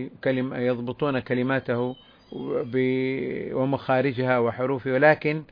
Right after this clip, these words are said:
لا تصل معانيه إلى قلوبهم. فهذا من نوع الغلو بالقرآن، الاهتمام باللفظ دون المعنى، الاهتمام والغلو في اللفظ دون المعنى. كذلك هم غلوا أيضًا من جهة ثانية،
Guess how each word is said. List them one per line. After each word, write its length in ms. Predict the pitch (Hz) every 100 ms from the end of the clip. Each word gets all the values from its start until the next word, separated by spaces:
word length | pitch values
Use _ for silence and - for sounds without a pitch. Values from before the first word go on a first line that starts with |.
| - - -
لا 160 | 135
تصل 320 | 143 170 - 131
معانيه 840 | 123 120 120 123 135 123 131 123
إلى 340 | 127 131 139 - - - -
قلوبهم. 520 | - 123 123 98 92 85 - - - -
فهذا 540 | 143 160 147 147 147 - - _
من 220 | 131 131
نوع 200 | 151 139
الغلو 400 | 131 110 120 139
بالقرآن، 640 | 117 107 - 127 127 139 147 - - -
الاهتمام 580 | 120 113 - 135 131 110 -
باللفظ 520 | 123 120 139 143 120
دون 460 | 98 139 139 143 165 _ _ - _ _ -
المعنى، 540 | 143 123 101 95 -
الاهتمام 600 | 104 98 - 127 127 107
والغلو 380 | 110 104 117 127
في 140 | -
اللفظ 400 | 117 127 117 123
دون 400 | 101 107 131 135 135 _ - _
المعنى. 380 | 151 135 104 95 - - - -
كذلك 440 | 151 185 180 180
هم 140 | 180
غلوا 320 | 147 185 165 175
أيضًا 380 | 180 135 131 139
من 160 | 123
جهة 240 | 123 147 139
ثانية، 500 | - 151 120 113